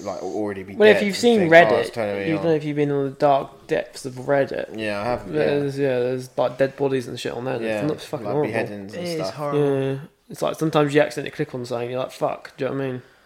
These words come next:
Speaker 3: Nah.
Speaker 1: Like, "Oh, I didn't mean to do that." Some
Speaker 3: I,
Speaker 1: woman's head
Speaker 3: I used,
Speaker 1: exploding.
Speaker 3: I used to have a guy, he's, he got, he, like, at, at work, and, um, he used to send stuff like that, and it was just like,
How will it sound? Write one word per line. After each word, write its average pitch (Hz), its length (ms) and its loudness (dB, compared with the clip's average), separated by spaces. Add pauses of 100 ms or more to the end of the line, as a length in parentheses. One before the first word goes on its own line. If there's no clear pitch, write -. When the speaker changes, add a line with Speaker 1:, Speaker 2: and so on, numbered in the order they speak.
(300)
Speaker 3:
Nah. 131 180 -16
Speaker 1:
Like, 92 140 0
"Oh, 101 140 0
I 98 40 -2
didn't 101 200 -8
mean 107 120 -6
to - 140 -18
do 104 160 -6
that." 101 340 -4
Some 107 240 -8
Speaker 3:
I, 175 80 2
Speaker 1:
woman's 101 180 -6
head 113 100 -2
Speaker 3:
I - 40 0
used, 190 160 -4
Speaker 1:
exploding. 101 460 -4 (160)
Speaker 3:
I - 60 -10
used 180 140 -10
to 185 60 -10
have 156 100 -8
a 147 40 -12
guy, 139 460 -4 (180)
he's, 139 180 -14 (140)
he 123 80 -16
got, 131 160 -12 (100)
he, 127 180 -12
like, 120 220 -6 (680)
at, 214 120 -18 (140)
at 131 220 -6
work, 127 480 -6
and, 135 320 -10
um, 131 340 -8 (540)
he 151 140 -8
used 147 160 -10
to - 40 -14
send - 240 -14
stuff 107 220 -16
like 92 80 -8
that, 98 280 -6
and - 100 -16
it - 40 -12
was 120 140 -16
just - 400 -14
like, 104 280 -12